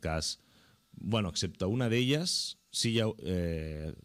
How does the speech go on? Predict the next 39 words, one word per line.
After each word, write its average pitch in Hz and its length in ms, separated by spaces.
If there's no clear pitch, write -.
bueno, 80 260
ja 98 140
parlarem 80 260
de, 76 240
de 80 160
l'última, 95 480
que 80 140
aquesta 80 240
sí 80 100
que 78 80
la, 73 220
la 76 180
vaig 76 160
veure 80 320
i 73 220
em 76 100
va 76 80
cridar 80 160
l'atenció, 76 400
però 113 240
podeu 113 300
anar 151 100
veient 151 300
que, 120 160
per 90 160
lo 87 140
general, 98 560
amb, 85 260
segur 85 240
que 92 100
falla, 76 300
eh? 170 80
Però 78 100
i 78 80
aquí 82 240
és - 80
quan 98 240
jo 90 80
us, 87 80